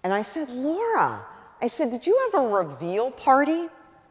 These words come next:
Because a reveal party is what a, is what a woman has when, when she finds out the sex of her baby. Whether, when a pregnant woman finds out if it's gonna be a boy or a girl, at the reveal party, the sex of the baby is revealed. So I thought, "She must have had a reveal party. She's gonna have a boy."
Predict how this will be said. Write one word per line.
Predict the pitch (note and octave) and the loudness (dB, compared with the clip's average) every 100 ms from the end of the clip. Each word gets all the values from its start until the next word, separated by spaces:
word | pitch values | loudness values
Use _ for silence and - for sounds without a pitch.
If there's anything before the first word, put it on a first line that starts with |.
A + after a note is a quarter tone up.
| _ _ _ _ - - | _ _ _ _ -20 -4
Because | A#3+ C4 | 2 2
a | B3+ | 4
reveal | A#3+ A3 C4 E4+ | 2 2 4 2
party | E4+ A#3+ G3 | 4 4 4
is | F#3 | 2
what | G3+ F3+ | 4 4
a, | - | 4
is | F#3 F3 | 0 2
what | F3+ | 2
a | E3+ | 4
woman | F#3+ A3+ | 2 0
has | G3+ F#3+ F#3 F3+ | 2 2 2 2
when, | F3 F3 E3+ - - | 2 2 2 -10 -12
when | - F#3+ | -4 -2
she | - | 0
finds | G3 - A3+ A3+ G3+ | 2 6 6 6 6
out | F3+ F3 | 6 6
the | F3 | -2
sex | - G3+ F#3+ - | -2 -2 -4 -8
of | E3 | -6
her | E3 | -6
baby. | D3 C#3 A2 A#2+ _ _ _ | -6 -8 -10 -18 _ _ _
Whether, | - D#3+ D#3+ | -8 -4 -4
when | D3+ D#3 | -2 -4
a | |
pregnant | D3 F#3+ F3+ D#3+ | 2 2 2 -2
woman | D#3+ D#3+ | -2 -2
finds | - E3 E3 | 2 4 6
out | D#3+ | 2
if | C#3+ | 2
it's | D3 - | -4 -8
gonna | D#3 | -6
be | C#3+ | -4
a | C#3+ | -6
boy | C3 D3+ E3 | -4 -2 0
or | E3 | 0
a | D#3+ | -2
girl, | C3 C3+ B2 A2+ - - - _ - | -4 -4 -4 -6 -12 -20 -20 _ -8
at | D3+ | -6
the | D#3+ | -4
reveal | D3+ D#3+ C#3+ F#3 F3+ | -6 -6 -4 -2 -2
party, | - C#3 B2+ | -2 -6 -6
the | B2 | -10
sex | - F3 E3+ - | -2 0 0 -4
of | |
the | C#3+ | -6
baby | C3 C#3+ B2+ | -6 -6 -8
is | C3 - | -10 -12
revealed. | C3 A#2 A2+ G#2+ | -14 -12 -12 -8
So | - | 4
I | G3 | 6
thought, | G#3 G3+ | 6 6
"She | G#3 | 6
must | A3+ | 6
have | B3 | 6
had | A3+ G3+ | 6 8
a | |
reveal | G3+ G3+ C4+ F4 | 6 4 2 2
party. | - C#3+ | 4 4
She's | D3+ - | 2 -4
gonna | E3 | -4
have | E3 | -2
a | F#3 | -2
boy." | B3 G4+ | -2 -2